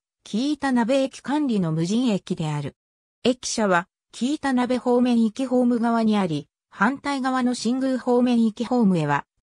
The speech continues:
跨線橋で連絡している。この跨線橋は線路をまたいだ反対側にも、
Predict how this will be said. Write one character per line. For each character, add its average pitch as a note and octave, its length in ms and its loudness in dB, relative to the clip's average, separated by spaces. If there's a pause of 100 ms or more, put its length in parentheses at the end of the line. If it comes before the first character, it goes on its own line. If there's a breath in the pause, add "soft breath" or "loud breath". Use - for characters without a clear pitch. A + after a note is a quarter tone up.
跨 E3 140 -4
線 C4+ 260 -2
橋 B3+ 240 0
で G#3+ 140 0
連 G3 180 0
絡 C4+ 220 -4
し - 100 -8
て G3 160 -2
い F3+ 100 -2
る。 D#3 220 -8 (460)
こ G3 120 0
の D4 140 2
跨 - 140 -6
線 C#4 260 -2
橋 C4+ 220 -2
は C4 100 -2
線 D4+ 300 0
路 A#3 60 2
を F#3 120 2
ま E3+ 140 0
た A3+ 160 0
い A3 80 0
だ E3+ 100 0
反 G3 260 -2
対 B3 300 0
側 A3 280 2
に F#3+ 120 2
も、 D3+ 220 -2